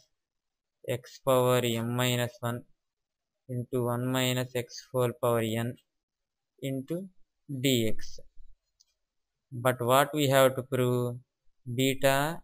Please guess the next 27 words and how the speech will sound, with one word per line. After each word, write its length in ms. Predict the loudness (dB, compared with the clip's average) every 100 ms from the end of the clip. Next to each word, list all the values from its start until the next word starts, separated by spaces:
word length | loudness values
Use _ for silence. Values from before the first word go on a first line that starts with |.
| -18 _ _ _ 0
m 400 | 4 4 2 0
n 220 | 0 0
you 180 | 0 2
have 200 | 2 0
to 60 |
prove. 280 | -6 -8 -10 -12 _ _ _ _ _
So 260 | -2 -2
beta 340 | 0 0 2 0
m 200 | 0 -2
n, 120 | 0
what 260 | 2 2 -2
it 140 | -10
says? 440 | -6 -4 -4 -6 -12 -18 -18 _ _ _ _ _
Integral 840 | -6 -4 -2 -2 2 2 2 -2 -4 -8 -14 -10
zero 340 | -2 2 4
to 140 | 4 0
one 300 | -2 -6 -12 _ _ _ -20 -10
x 300 | -10 -10 -6 2
power 320 | 6 6 4
m 340 | 2 0 -2
minus 380 | 0 0 0 -4 -4
one, 260 | -6 -6 -10 _ _ _ _ _ _ _ _
one 300 | -4 -2 0
minus 440 | 0 0 0 -2 -6
x 260 | -10 -10 -4
whole 180 | -2 -2
power 340 | 2 2 2